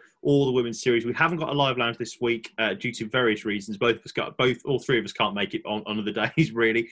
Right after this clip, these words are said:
Uh, but we haven't got a live lounge this week, but we'll be back again on Monday to review all the Euro Tour and the Women's Series. Don't forget, though, on the Women's Tour and the Euro Series, uh, on the <laughs> Women's Series and the Euro Tour, we'll be having a live blog for, uh, for the event throughout the day,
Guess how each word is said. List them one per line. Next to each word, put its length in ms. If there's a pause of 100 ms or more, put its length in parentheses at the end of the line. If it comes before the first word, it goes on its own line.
(280)
Uh, 100
but 80
we 80
haven't 140
got 100
a 40
live 200
lounge 160
this 120
week, 180
but 80
we'll 160
be 80
back 240
again 260
on 240
Monday 380
to 180
review 540
all 160
the 100
Euro 300
Tour 280 (120)
and 100
the 60
Women's 260
Series. 300
Don't 200
forget, 380
though, 220 (340)
on 140
the 60
Women's 260
Tour 140
and 80
the 60
Euro 260
Series, 380
uh, 120 (120)
on 140
the 300
<laughs> 40
Women's 460
Series 240
and 160
the 40
Euro 300
Tour, 280 (260)
we'll 80
be 80
having 200
a 40
live 340
blog 260 (200)
for, 140 (260)
uh, 220
for 100
the 140
event 320 (100)
throughout 480
the 60
day, 320